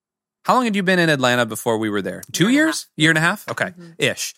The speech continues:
Speaker 1: So we all eventually just collided into Atlanta, and
Speaker 2: Which was
Speaker 1: then
Speaker 2: wild.
Speaker 1: it's crazy. And
Speaker 2: Yeah.
Speaker 1: then all of the Bellerive stuff's kinda started. Mike had a baby.
Speaker 2: Right.
Speaker 1: Uh, and that ruined everything.
Speaker 2: No.
Speaker 1: And then,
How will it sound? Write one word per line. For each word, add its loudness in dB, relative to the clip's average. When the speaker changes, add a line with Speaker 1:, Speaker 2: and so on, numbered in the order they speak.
Speaker 1:
So 2
we 6
all 4
eventually 0
just -4
collided 2
into 0
Atlanta, 0
and -4
Speaker 2:
Which -2
was -2
Speaker 1:
then 0
Speaker 2:
wild. -4
Speaker 1:
it's -6
crazy. 0
And 0
Speaker 2:
Yeah. 0
Speaker 1:
then 2
all 4
of 0
the -2
Bellerive 4
stuff's -2
kinda -4
started. 0
Mike -2
had 0
a -4
baby. -2
Speaker 2:
Right. -10
Speaker 1:
Uh, 2
and -2
that 0
ruined -4
everything. -2
Speaker 2:
No. -10
Speaker 1:
And -2
then, 0